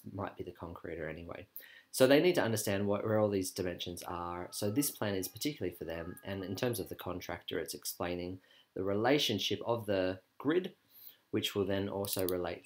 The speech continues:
to every other level as well. And so this grid runs all the way through, and that helps to tie both stories together, as well as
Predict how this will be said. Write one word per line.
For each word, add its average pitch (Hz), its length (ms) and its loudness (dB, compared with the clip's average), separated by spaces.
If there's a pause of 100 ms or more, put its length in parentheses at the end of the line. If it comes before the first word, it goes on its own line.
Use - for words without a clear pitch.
(140)
to 90 320 0 (100)
every 92 360 -6
other 87 360 -8
level 82 400 -10
as 82 280 -10
well. 65 400 -12 (440)
And 87 100 -4
so 95 120 2
this 101 160 -2
grid 98 300 0 (100)
runs 98 340 0
all 95 140 2
the 95 80 0
way 90 180 0
through, 147 400 -2 (280)
and 98 120 0
that 98 100 0
helps 101 280 -4
to 92 60 -4
tie 85 280 -6
both - 300 -6
stories 90 480 -4
together, 110 480 -2 (200)
as 90 160 -6
well 95 220 2
as 92 420 0